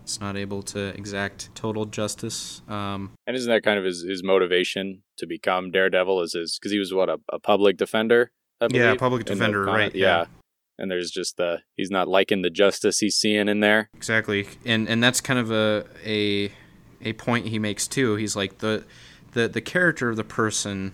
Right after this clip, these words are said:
Speaker 1: like, who, who this character is, 'cause he is, he is defending a Kingpin, um, henchman, pretty much. So he's like, "Hey, you know, this character, who this character is and, and who they are, it doesn't matter here.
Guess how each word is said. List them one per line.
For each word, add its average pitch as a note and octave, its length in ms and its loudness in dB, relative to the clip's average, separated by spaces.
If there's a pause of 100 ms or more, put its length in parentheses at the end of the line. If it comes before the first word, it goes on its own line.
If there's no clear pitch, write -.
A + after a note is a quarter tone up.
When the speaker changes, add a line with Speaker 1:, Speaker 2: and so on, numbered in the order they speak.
Speaker 1:
like, - 260 -8
who, A#2+ 420 -4
who C3 220 0
this A#2 220 -2
character G#2+ 440 -2
is, G#2 200 0
'cause G#2 180 -6
he G#2 180 -2
is, G2+ 320 -4
he A2 180 -4
is G#2+ 100 -2
defending G2+ 720 -4 (500)
a G2 120 -4
Kingpin, G2+ 800 -2
um, F2+ 240 -6
henchman, A#2 500 -2 (400)
pretty A#2 160 -6
much. A#2 240 -6 (340)
So A2 180 -2
he's G#2+ 180 0
like, G#2 180 0
"Hey, C3 240 0
you G#2+ 160 0
know, G2+ 220 -2 (140)
this G#2+ 180 -2
character, A2 680 4 (440)
who G3+ 200 4
this C3+ 160 2
character G2+ 480 0
is F#2+ 420 -2
and, F#2 420 -6 (180)
and G2 160 -8
who G#2+ 180 -2
they G#2+ 220 2
are, G2 320 0
it B2+ 180 -2
doesn't C#3 260 0
matter G#2+ 300 2
here. - 300 -12